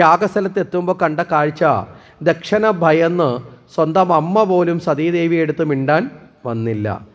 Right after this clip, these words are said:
ദക്ഷിണ ഭയന്ന് മറ്റു സഹോദരിമാരും ദൂരെ നിന്നൊന്ന് നോക്കി ചിരിച്ചു എന്നുള്ളതല്ല, അടുത്തോട്ടാരും വന്നില്ല. ഇവരാരും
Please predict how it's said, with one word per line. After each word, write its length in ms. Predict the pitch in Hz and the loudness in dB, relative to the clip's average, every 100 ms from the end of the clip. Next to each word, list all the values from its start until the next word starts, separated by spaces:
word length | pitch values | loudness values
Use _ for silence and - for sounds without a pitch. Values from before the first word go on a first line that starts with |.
| _ _ 156 | _ _ -2
ദക്ഷിണ 280 | 156 - 196 190 | 0 2 2 4
ഭയന്ന് 300 | 175 175 185 175 | 4 2 0 -2
മറ്റു 200 | 160 202 185 | -2 -2 0
സഹോദരിമാരും 840 | 156 156 180 185 185 170 165 202 240 - - - | 0 2 2 2 2 2 2 0 -4 -16 -20 -4
ദൂരെ 240 | 143 175 208 202 | 2 4 4 4
നിന്നൊന്ന് 300 | 190 185 185 165 | 2 0 2 4
നോക്കി 240 | 165 165 - | 2 0 -2
ചിരിച്ചു 320 | 156 156 160 190 | -2 -2 0 0
എന്നുള്ളതല്ല, 420 | 170 165 156 151 156 | 2 4 4 4 2
അടുത്തോട്ടാരും 600 | 139 139 180 160 147 233 - - _ | 0 0 2 2 2 0 -4 -18 _
വന്നില്ല. 340 | 117 123 120 117 98 - - - _ | -6 -4 -2 -4 -6 -10 -20 -20 _
ഇവരാരും 500 | 170 185 175 202 220 | 2 4 6 6 6